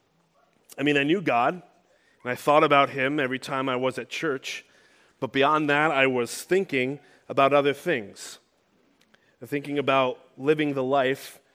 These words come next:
the way I wanted. And God graciously, in loving discipline, allowed me to live and experience the result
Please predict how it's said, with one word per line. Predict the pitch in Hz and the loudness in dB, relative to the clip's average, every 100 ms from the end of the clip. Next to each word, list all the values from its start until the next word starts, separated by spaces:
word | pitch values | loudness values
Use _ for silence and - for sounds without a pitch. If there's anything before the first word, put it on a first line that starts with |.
| _ | _
the | 127 | -4
way | 127 131 | 4 4
I | 131 143 156 117 | 4 2 2 0
wanted. | - 113 107 104 113 101 _ _ _ _ _ _ _ _ _ _ - | -6 -12 -12 -12 -18 -20 _ _ _ _ _ _ _ _ _ _ -8
And | 135 | 0
God | 139 127 | 2 2
graciously, | 139 160 - 156 - 131 160 - - - - _ | 0 0 -2 -8 -4 -4 -4 -8 -20 -20 -20 _
in | 123 | -4
loving | 135 151 147 131 | 0 0 0 -2
discipline, | 147 156 156 139 135 | -2 -2 -4 -4 -2
allowed | 127 131 143 156 | 0 2 2 0
me | 156 | -4
to | 151 143 | -6 -8
live | 123 127 151 160 160 | -6 -2 0 0 -4
and | 139 123 | -8 -12
experience | - - 139 151 160 147 143 135 - - _ - | -10 -10 -6 -4 -2 -2 -4 -10 -16 -18 _ -6
the | 123 | -4
result | 120 117 120 135 220 - - | -2 -4 0 0 0 -6 -20